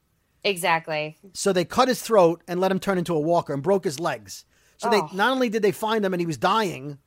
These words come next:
Speaker 2: so we don't, we don't, I, I doubt he would have survived anyway.
Speaker 1: He really went through it.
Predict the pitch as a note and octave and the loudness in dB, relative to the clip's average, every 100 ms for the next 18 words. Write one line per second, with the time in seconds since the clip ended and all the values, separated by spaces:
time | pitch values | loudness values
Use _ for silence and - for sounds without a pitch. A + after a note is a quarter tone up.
0 | _ _ _ - A#3 C#4+ D4+ A#3 D4 B3 | _ _ _ -2 0 4 2 4 2 2
1 | F#3+ F#3 G3 E3+ F#3 D3 E3 D3+ D3 C#3 | 0 -2 -2 0 -2 2 2 2 -2 -4
2 | - C#3 C3+ C#3+ B2+ C3+ G3 A#3 B3 - | -6 -4 -2 -2 -4 0 2 2 0 -4
3 | _ _ _ _ - A3 G3 E3 D#3+ D3+ | _ _ _ _ -6 -2 0 0 -4 -6
4 | D#3 D3+ D3 | -6 -6 -6